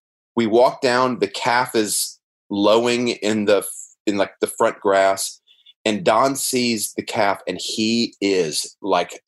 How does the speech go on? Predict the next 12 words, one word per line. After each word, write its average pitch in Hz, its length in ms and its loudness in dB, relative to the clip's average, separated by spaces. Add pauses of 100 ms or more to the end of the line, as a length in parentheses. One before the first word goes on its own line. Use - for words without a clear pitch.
(180)
oof, 107 200 -10 (400)
through 113 260 2
the 107 100 -2
roof. 101 300 0
He 107 120 -2
is 90 140 -2
so 95 160 0
excited. 85 480 -2 (320)
So - 120 -2
my 123 200 2
plan 113 360 -2
is 92 300 -4